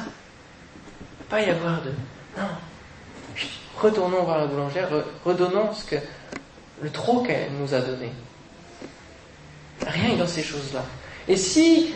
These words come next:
votre conscience, et en tout cas c'est, c'est surtout le Saint-Esprit derrière, qui, qui, qui anime notre conscience, si votre conscience et si le Saint-Esprit met le voile rien que là-dessus, ça veut dire que vous travaillez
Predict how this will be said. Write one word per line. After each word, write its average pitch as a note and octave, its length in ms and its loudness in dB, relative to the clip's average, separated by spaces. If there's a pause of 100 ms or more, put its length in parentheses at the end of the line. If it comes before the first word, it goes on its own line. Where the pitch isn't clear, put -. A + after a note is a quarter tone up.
(120)
votre G3+ 640 6
conscience, G3 600 4
et C3+ 40 -2
en C3+ 60 -2
tout C3+ 100 -8
cas D3 240 4
c'est, - 880 -8
c'est - 40 -6
surtout D3+ 240 -2
le D#3+ 60 2
Saint-Esprit D3+ 520 2
derrière, G3+ 560 6 (360)
qui, D3+ 240 0
qui, C3 440 -2
qui - 100 -4
anime A#3 320 4
notre E3+ 280 0
conscience, A3 680 4 (720)
si A3+ 480 -2
votre E3+ 280 0
conscience F#3+ 400 -2
et - 20 -4
si A3+ 200 0
le A3+ 60 2
Saint-Esprit G3+ 580 0
met E3 100 2
le D#3 180 0
voile A#3+ 300 4 (100)
rien B3 220 2
que A#3 80 4
là-dessus, G3+ 480 0 (760)
ça - 80 -12
veut C3+ 60 -6
dire E3+ 300 2
que D3+ 60 -2
vous C#3+ 120 -2
travaillez C#3 580 0